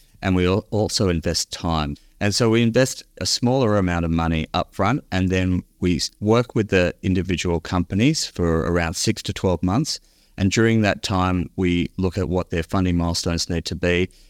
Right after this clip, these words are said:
and we plan for that, and then we can provide follow-on funding at that stage.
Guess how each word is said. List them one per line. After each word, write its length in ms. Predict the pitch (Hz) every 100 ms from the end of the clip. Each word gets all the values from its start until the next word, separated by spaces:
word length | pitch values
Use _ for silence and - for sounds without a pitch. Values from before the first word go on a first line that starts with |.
| -
and 120 | -
we 80 | 85
plan 360 | - - 104 104
for 120 | 95
that, 240 | 87 90 -
and 180 | 90 87
then 120 | 85
we 160 | 85 80
can 160 | 87
provide 340 | 87 80 80 -
follow-on 460 | 87 80 80 76
funding 520 | - 80 76 76 73 -
at 180 | 80 78
that 180 | 78 -
stage. 580 | - 82 73 71 -